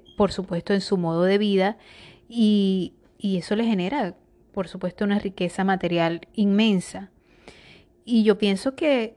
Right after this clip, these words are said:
que es algo tan sencillo que vemos allí, pero que como no, no nos creemos el cuento, no somos capaces de hacerlo, no somos capaces de decir, "Voy a hacer esto porque es lo que quiero hacer", <clears throat> porque tenemos muchas excusas para iniciar,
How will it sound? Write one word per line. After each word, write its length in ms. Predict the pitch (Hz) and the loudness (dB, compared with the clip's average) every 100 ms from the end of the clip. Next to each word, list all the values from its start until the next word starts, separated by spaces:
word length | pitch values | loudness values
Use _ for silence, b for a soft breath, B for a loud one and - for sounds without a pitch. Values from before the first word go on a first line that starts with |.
| _ | _
que 200 | - - | -4 0
es 80 | 214 | 2
algo 240 | 285 294 302 | 2 2 2
tan 180 | 240 | 0
sencillo 640 | 214 208 196 - 226 220 240 | 0 -2 -4 -2 0 2 0
que 100 | 202 | 0
vemos 300 | 185 202 208 | 0 0 0
allí, 360 | 190 208 202 202 | -2 -2 -4 -2
pero 240 | 190 185 | 0 0
que 120 | 180 | -4
como 280 | - 180 180 | -6 -4 -2
no, 480 | 185 190 208 240 240 | 0 2 2 0 -4
no 280 | 214 202 202 | -2 0 2
nos 160 | 226 - | 0 0
creemos 440 | 254 220 220 226 | 0 2 2 2
el 120 | 226 | 0
cuento, 560 | 226 208 185 180 190 208 B B B B | 2 2 0 -2 -4 -6 B B B B
no 160 | 202 196 | -4 -2
somos 280 | - 214 208 | 0 -2 0
capaces 440 | 196 185 180 190 | -2 -2 -4 -4
de 80 | 185 | -4
hacerlo, 480 | 175 - 240 190 180 | -4 -2 0 2 0
no 100 | 180 | -2
somos 260 | - 202 | -2 -4
capaces 480 | 196 196 180 180 214 | -2 -2 -2 -2 -2
de 200 | 214 190 | -2 -2
decir, 380 | 180 170 220 190 | -4 -4 -2 -2
"Voy 240 | 190 185 | 0 2
a 60 | 202 | 2
hacer 320 | 208 240 233 | 0 -4 -2
esto 280 | 226 208 233 | -2 -2 -2
porque 220 | 214 196 | -4 -4
es 60 | 175 | -2
lo 100 | 208 | -2
que 100 | 208 | -4
quiero 200 | 202 190 | -6 -6
hacer", 420 | 180 - 208 180 _ _ B B B B B B B _ | -6 -4 -4 -4 _ _ B B B B B B B _
<clears throat> 280 | 254 220 240 | 2 6 6
porque 200 | 233 - | 6 2
tenemos 300 | 202 185 202 | 0 0 2
muchas 320 | 220 220 233 | 2 0 -2
excusas 420 | 220 - 214 226 | -2 -4 -2 -2
para 160 | 220 208 | 0 0
iniciar, 640 | 185 175 - 202 185 180 | -2 -6 -4 0 0 -2